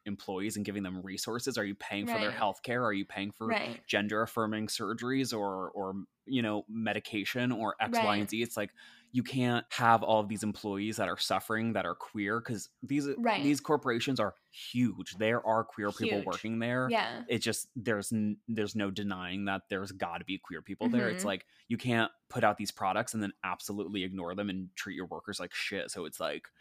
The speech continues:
Speaker 1: internally,
Speaker 2: Right.
Speaker 1: also, what are you doing? How are you helping
Speaker 2: Right.
Speaker 1: rather than just the consumer? How, how are you helping your employees?
Speaker 2: And that's the thing, too, of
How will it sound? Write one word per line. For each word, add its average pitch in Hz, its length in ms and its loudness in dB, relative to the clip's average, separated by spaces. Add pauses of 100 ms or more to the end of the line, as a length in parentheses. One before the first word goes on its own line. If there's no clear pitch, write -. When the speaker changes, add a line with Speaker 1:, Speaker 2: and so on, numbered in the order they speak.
Speaker 1:
internally, 127 500 6
Speaker 2:
Right. 214 320 6
Speaker 1:
also, 107 280 4
what 104 160 4
are 107 100 -2
you 98 160 -2
doing? 73 460 -4
How 110 220 2
are 104 100 4
you 101 160 0
helping 107 320 4
Speaker 2:
Right. 101 100 -2
Speaker 1:
rather 98 260 0
than 101 220 -2
just - 320 -4
the - 80 -12
consumer? 82 560 -8
How, 90 260 -2
how - 160 -2
are 101 80 0
you 95 160 -4
helping 90 280 -6
your 85 120 -16
employees? - 720 -14 (540)
Speaker 2:
And 285 120 6
that's 349 180 4
the 381 80 6
thing, 370 220 2
too, 349 480 2
of 208 460 0